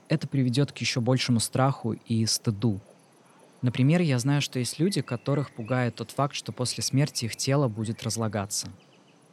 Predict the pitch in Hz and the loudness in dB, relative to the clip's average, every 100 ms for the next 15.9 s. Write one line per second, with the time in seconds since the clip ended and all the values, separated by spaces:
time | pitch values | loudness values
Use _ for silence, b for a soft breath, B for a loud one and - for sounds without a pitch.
0 | - 107 139 175 170 - 123 135 127 127 | -8 -2 4 4 2 0 0 0 -2 -4
1 | - 160 196 - 123 117 120 120 117 120 | -2 -2 -2 -2 2 2 2 0 0 -2
2 | - 170 - - 117 123 117 117 - 123 | -2 -2 -2 -4 -2 0 -2 -2 -4 -2
3 | 104 110 101 - - - - _ _ _ | -2 -2 -4 -8 -20 -20 -20 _ _ _
4 | - - 113 143 220 170 131 123 131 156 | -20 -2 4 4 4 4 2 2 2 2
5 | 147 120 123 123 135 123 - 135 - - | 2 2 2 2 2 0 2 -2 -2 -2
6 | 117 117 - 120 120 117 113 107 104 123 | 0 0 0 0 0 0 -2 -2 0 4
7 | 120 110 - 101 101 104 _ _ _ - | 4 2 -2 -2 -4 -10 _ _ _ -4
8 | 123 117 - 127 - 127 - 117 120 - | -2 -2 0 0 2 2 4 2 2 2
9 | 123 117 165 185 - 123 117 131 - 117 | 4 4 4 0 0 2 4 4 2 -2
10 | - 127 113 - _ _ - 120 127 139 | 0 2 2 -2 _ _ 2 6 6 4
11 | - 113 117 120 110 - 107 104 - _ | 2 2 4 4 2 -2 -6 -12 -16 _
12 | _ _ - 101 131 110 101 117 - 147 | _ _ -6 2 4 4 2 0 0 4
13 | 165 147 110 113 98 - 98 127 147 127 | 6 6 4 2 0 -4 0 2 2 -2
14 | - 123 143 170 - 131 127 139 127 127 | -2 2 2 2 0 0 2 2 0 -2
15 | 110 113 139 - 123 - 110 95 - | 0 0 -2 -4 -8 -2 0 0 -10